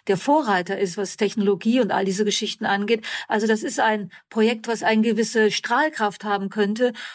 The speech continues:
Und deswegen wäre mein Tipp im Moment eher in Richtung Schwarz-Grün, weil Schwarz-Gelb, da würde man sich mit dem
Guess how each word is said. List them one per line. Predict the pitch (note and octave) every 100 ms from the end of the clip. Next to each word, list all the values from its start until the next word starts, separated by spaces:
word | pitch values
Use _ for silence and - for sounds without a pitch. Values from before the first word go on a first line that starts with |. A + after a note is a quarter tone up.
| -
Und | - A3 A3 A3
deswegen | A3 A#3 G#3+ G#3+
wäre | F#3+ F#3+
mein | F3+ F3 F#3 B3 E4+
Tipp | E4+ F4 F4 -
im | C4+
Moment | C#4 B3+ B3+ B3+ -
eher | B3+ B3 A#3
in | A#3+ A3+
Richtung | A#3 G#3+ - G#3
Schwarz-Grün, | G#3 - F#3 F3 F3 - F#3 G3+ B3 D4+ - - - -
weil | G3+ G#3 G#3+ -
Schwarz-Gelb, | - - G3 G3 - - G3+ B3 -
da | A3
würde | A3+ A#3
man | A3 A3
sich | A3+ G#3+
mit | A3+ G#3+ G#3+
dem | G3+